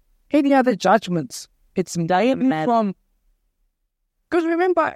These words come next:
Speaker 1: essentially, that's why about a woman's like a backbone.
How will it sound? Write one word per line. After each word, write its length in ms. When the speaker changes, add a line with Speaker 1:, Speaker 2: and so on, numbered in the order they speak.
Speaker 1:
essentially, 800
that's 220
why 60
about 180
a 60
woman's 320
like 160
a 40
backbone. 640